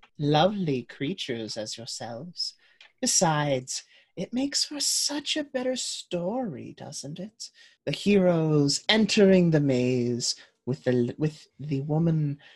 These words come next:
and then leaving her behind in the clutches of the dark thing within.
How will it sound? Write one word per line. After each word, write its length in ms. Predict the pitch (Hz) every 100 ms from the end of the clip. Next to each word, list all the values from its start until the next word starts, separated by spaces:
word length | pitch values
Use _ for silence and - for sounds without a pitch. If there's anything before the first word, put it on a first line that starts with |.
| _ _ _ -
and 80 |
then 120 | 147 143
leaving 400 | 139 147 147 139
her 260 | 143 131
behind 760 | 127 123 127 120 117 123 123 131
in 80 |
the 60 | 185
clutches 1000 | - - 190 - 220 202 180 170 - - -
of 80 | 131
the 100 | 127
dark 400 | - 110 127 - -
thing 340 | 139 139 143 147
within. 580 | 139 - 135 143 156 170